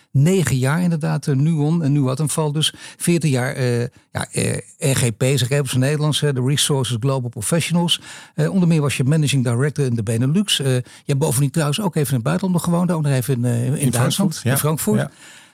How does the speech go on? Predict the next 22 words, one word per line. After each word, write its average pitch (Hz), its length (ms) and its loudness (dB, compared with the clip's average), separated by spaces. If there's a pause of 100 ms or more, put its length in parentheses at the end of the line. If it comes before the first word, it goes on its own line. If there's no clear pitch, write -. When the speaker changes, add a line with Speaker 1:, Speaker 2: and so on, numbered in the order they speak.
Speaker 1:
En, 170 200 2
ehm, 156 160 2 (160)
nou 165 160 2
ja, 151 80 -2
het - 140 0
aardige 190 440 2
is, 165 280 2
eh, 135 300 0
Cambridge 151 460 0
heb 123 80 -4
je - 80 -4
ook 156 80 0
nog 131 100 0
een 156 60 0
opleiding 143 360 -2
gevolgd, 139 460 -2
eh, 127 260 0
maar 143 260 0
in 156 80 0
je 151 100 0
vrije 139 300 0
tijd, 123 460 -4